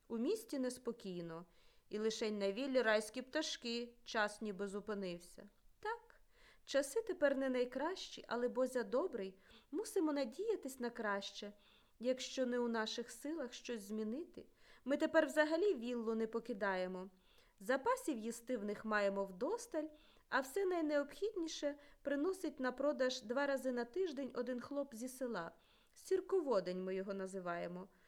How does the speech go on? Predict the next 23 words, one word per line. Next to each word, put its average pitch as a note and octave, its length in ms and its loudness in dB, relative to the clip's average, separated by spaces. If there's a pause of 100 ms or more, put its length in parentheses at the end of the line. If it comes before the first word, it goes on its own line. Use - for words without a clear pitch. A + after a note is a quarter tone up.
(220)
Бо B3 220 2
фунькає, G#4+ 640 4
немає D4 420 0
стриму, F3 520 -6
щось - 440 -8 (500)
у C4 40 -6
нього C#4+ 260 2
не C4+ 120 0
все C4+ 220 2
добре B3 360 4
з - 120 -10
організмом. G3 800 -4 (400)
Та D4 120 6
він F4+ 200 4
один D4+ 260 2
з C4 80 -4
небагатьох, B3 680 0
що - 260 -4
старанно E4+ 560 -2
поповнює C4+ 680 -2
наші A#3+ 460 -4 (220)
продуктові B3 600 0
запаси. G3+ 680 -4